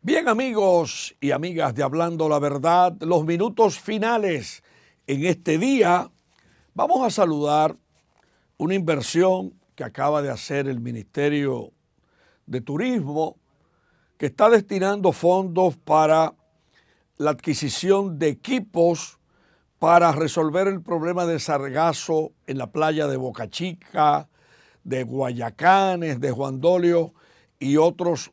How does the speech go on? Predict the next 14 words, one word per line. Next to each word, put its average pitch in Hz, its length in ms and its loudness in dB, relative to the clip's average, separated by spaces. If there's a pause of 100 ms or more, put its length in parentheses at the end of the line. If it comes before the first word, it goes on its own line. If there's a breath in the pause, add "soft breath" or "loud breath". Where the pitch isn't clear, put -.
lugares. 127 920 -2 (680)
Es 151 100 2
una 220 160 0
inversión 196 840 0 (160)
importante, 156 1120 -2 (720)
pero 180 240 6
vuelvo 233 440 10
a 233 40 12
repetir 214 760 0 (680)
que 170 160 0
no 175 180 0
es 180 80 0
solamente 180 800 2
limpiar 156 760 2